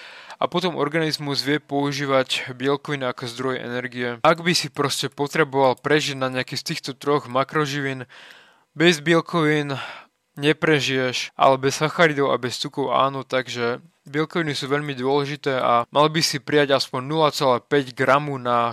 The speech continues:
kilo telesnej hmotnosti, čo pre, čo pre osemdesiat kilového človeka znamená štyridsať gramov bielkovín denne minimálne. Ak sa ide po toto množstvo, riskuje sa extrémne poškodenie vnútorných orgánov, čo je úplne bežné pri ľudí s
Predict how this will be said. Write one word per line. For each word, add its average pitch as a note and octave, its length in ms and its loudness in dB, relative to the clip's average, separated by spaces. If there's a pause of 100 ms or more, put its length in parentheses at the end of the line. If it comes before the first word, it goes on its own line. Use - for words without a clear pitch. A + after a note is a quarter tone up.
kilo D3 240 0
telesnej C#3 480 -2
hmotnosti, C3+ 560 -8
čo B2+ 160 -4
pre, - 160 -4
čo D3 80 -2
pre C#3+ 160 0
osemdesiat E3 400 -2
kilového C#3 400 -4
človeka C#3 400 -2
znamená B2+ 320 -4
štyridsať C#3+ 400 -4
gramov B2+ 400 -4
bielkovín B2 560 -6
denne B2+ 480 -4
minimálne. C3 720 0 (160)
Ak D3 160 6
sa - 160 2
ide C#3 160 0
po C#3+ 160 -2
toto D3 320 -4
množstvo, C#3 320 -4
riskuje C3 400 -2
sa B2+ 400 0
extrémne B2+ 480 -4
poškodenie C3 560 -6
vnútorných B2 400 -10
orgánov, C#3 640 0 (480)
čo - 160 0
je D3+ 80 2
úplne C3+ 320 -2
bežné C#3 480 -2
pri C3 160 -8
ľudí B2+ 320 -6
s - 80 -6